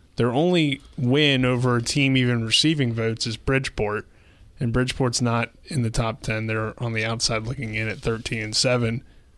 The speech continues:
But to be fair, that was very early in the season one, so that could maybe play a factor. But also, Bridgeport only scored twenty-two points in that game. So, you know, Spring Mills clearly has shown the talent, um, but I can understand them not getting those first place votes, because if you're not playing the teams,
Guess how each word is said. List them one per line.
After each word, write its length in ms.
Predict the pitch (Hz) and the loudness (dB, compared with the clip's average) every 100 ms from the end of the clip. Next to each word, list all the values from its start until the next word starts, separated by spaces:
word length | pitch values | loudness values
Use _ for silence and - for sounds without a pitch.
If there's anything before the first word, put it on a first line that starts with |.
| - - | -20 -8
But 140 | - 117 | -4 0
to 120 | 143 | 2
be 140 | 135 | 2
fair, 460 | 117 185 196 143 143 | 2 4 4 4 2
that 140 | 135 | 2
was 160 | 139 135 | 2 2
very 240 | 147 147 | 2 2
early 260 | 139 139 135 | 2 2 2
in 60 | 127 | 2
the 60 | |
season 360 | 113 135 127 120 | 2 2 0 0
one, 240 | 127 127 | 0 2
so 360 | 123 127 120 117 | 2 2 0 -2
that 260 | 120 123 | -2 -2
could 180 | - 135 | 0 0
maybe 300 | 127 123 123 | 2 0 0
play 240 | 120 127 113 | 0 -2 0
a 20 | |
factor. 380 | 120 117 123 127 | -2 -2 0 0
But 140 | 131 | 2
also, 280 | 143 151 139 | 2 4 2
Bridgeport 460 | 123 139 135 139 | 2 0 0 0
only 160 | 127 120 | 0 0
scored 260 | - 127 120 | 0 -2 -2
twenty-two 400 | 127 117 113 113 | -2 -2 -2 -4
points 320 | - 120 - | 0 0 -2
in 80 | 101 | -10
that 140 | - | -12
game. 260 | - - - - - - - | -10 -10 -12 -18 -20 -10 -2
So, 380 | 139 135 127 - - - - - - - - | 2 4 2 -4 -18 -20 -20 -20 -20 -20 -4
you 120 | 151 | 0
know, 100 | 139 | 2
Spring 320 | 135 - 175 | 2 2 2
Mills 240 | 170 165 151 | 4 4 2
clearly 380 | - 156 160 147 | 2 4 4 4
has 160 | 135 | 4
shown 500 | - 139 139 170 180 - | 4 4 4 2 0 0
the 120 | 160 | 0
talent, 480 | - 165 175 190 196 - - - - - - | 2 2 2 0 -2 -12 -20 -20 -20 -16 -2
um, 420 | 135 135 135 131 | 0 2 2 0
but 180 | 131 131 | 2 2
I 100 | 135 | 2
can 140 | 147 | 2
understand 560 | 139 139 123 139 131 123 | 2 2 2 2 2 2
them 140 | 123 | 2
not 220 | 123 120 | 2 0
getting 220 | - 127 117 | 0 0 2
those 180 | 113 | 0
first 280 | - 127 - | 0 0 -2
place 200 | 127 117 | -2 -4
votes, 240 | - 147 - | -2 -2 -2
because 260 | 120 120 | -6 -6
if 100 | 117 | -4
you're 120 | 143 | -2
not 180 | 160 156 | -2 -2
playing 280 | - 147 143 | 0 0 0
the 60 | 123 | 0
teams, 420 | 139 135 127 | 0 0 0